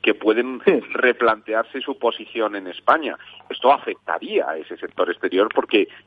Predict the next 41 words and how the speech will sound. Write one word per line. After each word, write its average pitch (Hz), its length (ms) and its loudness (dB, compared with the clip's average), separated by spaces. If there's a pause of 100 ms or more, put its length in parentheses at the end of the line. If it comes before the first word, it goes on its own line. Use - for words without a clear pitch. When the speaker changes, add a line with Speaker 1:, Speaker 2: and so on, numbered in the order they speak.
Speaker 1:
bueno, 113 240 0 (220)
eh, - 180 -4
España 104 580 2
es 101 140 0
plataforma 117 800 2
de 123 80 -4
muchas 104 340 -12
de 104 60 -14
estas, 104 320 0 (140)
eh, 107 200 0
multinacionales 101 800 -2
para 101 220 2
exportar 90 520 2
hacia 104 280 2
el 87 80 0
mercado 82 240 2
europeo 92 420 4
o 113 220 4
incluso 87 320 -12
mercado 85 260 0
americano. 85 480 0 (380)
Eh, 73 920 2
no 92 220 0
sé 117 280 2
yo 117 120 4 (100)
si 101 60 -6
ese 98 180 -4
optimismo, 104 640 0 (320)
eh, 90 220 2
puede 110 340 4
ser 107 140 0
sostenido 95 560 -4
en 95 60 0
el 90 120 -2
tiempo 98 360 0
o 107 200 4
cómo, 92 280 0
o - 180 -2
cómo 92 240 0
lo 65 140 0
ve. 55 140 -6